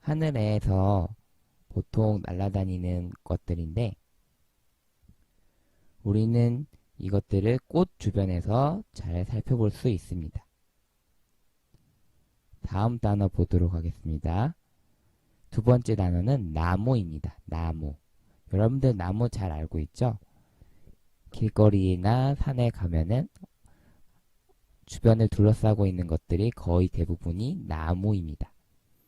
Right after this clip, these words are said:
이 나무에도 우리가 배우고자 하는 자음 니은이 들어있네요.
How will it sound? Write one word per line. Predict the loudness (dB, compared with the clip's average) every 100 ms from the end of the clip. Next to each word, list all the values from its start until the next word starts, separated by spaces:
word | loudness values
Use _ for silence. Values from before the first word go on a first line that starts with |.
| _ _ _ _ _ _ _ _ _ _ _ _ _ _ _ _ _ _ _
이 | -8 -4
나무에도 | 0 2 4 4 4 6 6 6 4 0
우리가 | 0 2 0
배우고자 | -2 -4 -2 -4 -4
하는 | -6 -6 -4 -4 -6 -14 _ -20 _ _ _ -14
자음 | -8 -2 -2 -4 -4
니은이 | -2 -2 -2 -2
들어있네요. | 0 2 0 -4 -6 -4 -4 -4